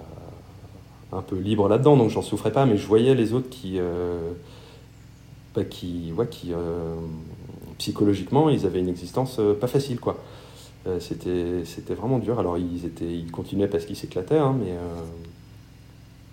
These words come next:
je pense que les gens souffraient pas mal, ouais. Et, euh, du coup, moi, je me suis cru plus malin que tout le monde. Je me suis dit, bah,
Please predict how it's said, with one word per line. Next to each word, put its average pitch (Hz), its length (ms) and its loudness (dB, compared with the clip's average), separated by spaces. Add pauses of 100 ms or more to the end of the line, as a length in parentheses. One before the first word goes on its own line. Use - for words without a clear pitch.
(880)
je - 80 -20
pense 147 160 4
que - 80 2
les 104 100 6
gens 117 140 4
souffraient 139 380 0
pas 117 120 4
mal, 98 200 2
ouais. 87 120 -2 (760)
Et, 92 220 -2
euh, 85 320 0
du 87 120 -6
coup, - 140 4
moi, 117 80 6
je - 80 -4
me 87 60 0
suis - 160 -8
cru - 160 -2
plus - 200 -2
malin 110 260 4
que 101 60 -2
tout - 140 -4
le 95 40 0
monde. 131 300 4
Je 98 60 -4
me 92 80 -4
suis - 180 -8
dit, 107 160 0
bah, 85 640 0